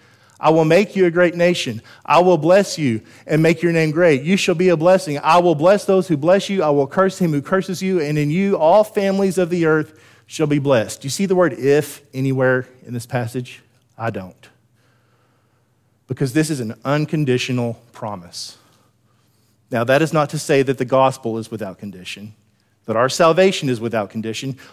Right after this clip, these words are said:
All this means is when God promised to Abraham, "I'm gonna save all the families of the earth through your seed,"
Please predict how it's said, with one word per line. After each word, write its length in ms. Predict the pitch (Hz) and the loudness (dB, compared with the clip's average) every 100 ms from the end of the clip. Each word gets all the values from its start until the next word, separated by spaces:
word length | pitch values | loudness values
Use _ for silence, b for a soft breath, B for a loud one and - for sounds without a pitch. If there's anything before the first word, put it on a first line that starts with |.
| B | B
All 220 | 151 190 | 4 4
this 220 | 202 190 196 | 4 0 0
means 280 | 185 170 | -2 -2
is 100 | 147 | -2
when 200 | 139 135 | -2 -2
God 360 | 127 165 202 196 | 2 4 4 2
promised 360 | 208 190 180 - | 0 2 0 0
to 120 | 165 | 2
Abraham, 480 | 170 151 151 143 - B B B | 2 0 -2 -2 -4 B B B
"I'm 240 | 147 175 185 | 2 2 4
gonna 200 | 190 180 | 0 0
save 320 | - 185 165 | 2 2 4
all 160 | 165 165 | 4 2
the 120 | 165 | 2
families 340 | 165 160 151 | 0 0 -2
of 60 | 143 | -2
the 60 | |
earth 240 | 135 139 135 | 0 -2 -2
through 200 | 175 180 | 0 2
your 240 | 165 175 | 2 0
seed," 480 | - - 127 120 | 0 -2 0 0